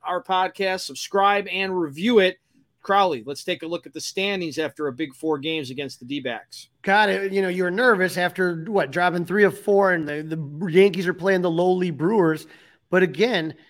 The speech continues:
Speaker 2: now the, the, the Brewers are not as hot as they were. Now, neither are the Cubs. They're both five and five in their last ten. So,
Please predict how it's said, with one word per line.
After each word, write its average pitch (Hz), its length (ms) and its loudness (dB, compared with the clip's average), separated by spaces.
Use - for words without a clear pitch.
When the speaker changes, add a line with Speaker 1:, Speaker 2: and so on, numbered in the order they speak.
Speaker 2:
now 208 380 -2
the, 190 120 0
the, 175 360 0
the 175 180 4
Brewers 208 440 -2
are 196 80 0
not 196 180 2
as 190 100 -4
hot 196 220 0
as 165 120 -8
they 165 140 -2
were. 151 400 -4
Now, 175 140 2
neither 196 260 6
are 180 80 4
the 160 100 -2
Cubs. 151 320 0
They're 156 80 -2
both 175 240 2
five 185 220 2
and 170 100 -4
five 180 140 2
in 165 40 -2
their 165 120 0
last 156 300 -2
ten. 175 260 -2
So, 151 400 -4